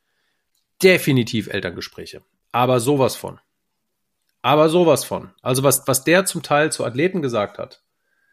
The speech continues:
ja, ich will den jetzt hier nicht schlecht reden. Wie gesagt, es ist ein, für mich eine absolute Trainerlegende und er ist einer der besten Trainer, die es überhaupt jemals im Schwimmsport gab. Aber ich kann dir sagen, dass die Sachen, die hinter verschlossenen Türen im Trainingsalltag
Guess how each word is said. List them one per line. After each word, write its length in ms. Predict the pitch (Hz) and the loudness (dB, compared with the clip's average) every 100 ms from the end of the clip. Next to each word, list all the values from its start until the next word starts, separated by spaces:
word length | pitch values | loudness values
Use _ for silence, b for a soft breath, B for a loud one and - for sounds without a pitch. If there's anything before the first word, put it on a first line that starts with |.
| _ _ _ _ _ _ _ _ _ - _ _ _ _ _ _ _ _ | _ _ _ _ _ _ _ _ _ -20 _ _ _ _ _ _ _ _
ja, 220 | 104 95 - | -8 -8 -8
ich 160 | 117 - | -8 0
will 80 | |
den 120 | 127 120 | 2 2
jetzt 140 | 104 | 0
hier 80 | 117 | -2
nicht 120 | 107 | -2
schlecht 280 | - 98 - | -4 -6 -8
reden. 180 | - - _ _ | -16 -16 _ _
Wie 100 | 113 | -8
gesagt, 220 | 95 95 | -6 -6
es 200 | - - | -6 -6
ist 100 | - | -4
ein, 200 | 107 92 - - | -6 -10 -10 -6
für 120 | 127 | 0
mich 200 | 139 - | 0 0
eine 160 | - 143 | -2 -2
absolute 400 | - - 135 127 | -2 -10 -8 -4
Trainerlegende 760 | - 147 139 131 127 131 123 | 0 2 4 2 2 2 2
und 200 | 113 110 | 0 -2
er 120 | 113 | -2
ist 200 | 110 - | -2 -2
einer 260 | - 131 131 | 0 2 4
der 100 | 113 | 2
besten 280 | 113 - 120 | 2 0 -4
Trainer, 300 | 120 113 104 | -4 -2 -2
die 120 | 104 | -6
es 240 | - _ _ | -8 _ _
überhaupt 400 | - 165 131 131 | 0 2 2 2
jemals 240 | 127 117 - | 0 0 -4
im 80 | |
Schwimmsport 420 | 110 127 - 113 - | -6 -6 -4 -4 0
gab. 200 | 117 117 | 0 0
Aber 120 | 104 | -4
ich 100 | - | -2
kann 180 | 117 117 | -2 -2
dir 120 | 104 | 0
sagen, 320 | 107 104 107 | 0 0 0
dass 160 | 98 - | -6 -8
die 120 | 107 | -4
Sachen, 320 | 104 117 131 | -2 0 -2
die 140 | 107 | -4
hinter 220 | 110 117 113 | -6 -4 -4
verschlossenen 520 | 107 - 107 117 98 | -6 -6 -6 -6 -6
Türen 260 | 120 117 | -4 -4
im 100 | 107 | -4
Trainingsalltag 880 | 107 113 110 104 - 110 113 101 - | -8 -6 -6 -6 -8 -8 -4 -6 -8